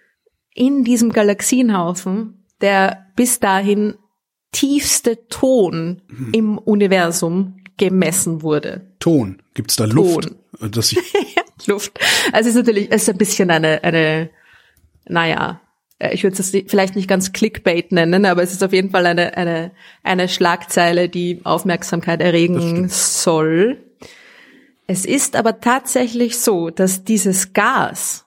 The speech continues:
Speaker 1: dieses extrem heiße Gas,
Speaker 2: Mhm.
Speaker 1: ähm, durch diese ganzen Turbulenzen und Sachen, die da, die da, die da los sind, quasi, ähm, vibriert, okay?
Speaker 2: Ja.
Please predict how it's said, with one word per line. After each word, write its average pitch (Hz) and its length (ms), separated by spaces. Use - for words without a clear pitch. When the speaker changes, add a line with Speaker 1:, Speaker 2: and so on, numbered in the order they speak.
Speaker 1:
dieses 190 260
extrem 247 800
heiße 208 380
Gas, 190 720
Speaker 2:
Mhm. 90 380
Speaker 1:
ähm, 180 440
durch 294 260
diese 262 240
ganzen 240 560
Turbulenzen 196 960
und - 360
Sachen, 214 360
die 190 100
da, 170 240
die 180 140
da, 170 240
die 185 100
da 170 100
los 160 380
sind, 226 260
quasi, 214 460
ähm, 220 380
vibriert, 226 920
okay? 185 340
Speaker 2:
Ja. 123 320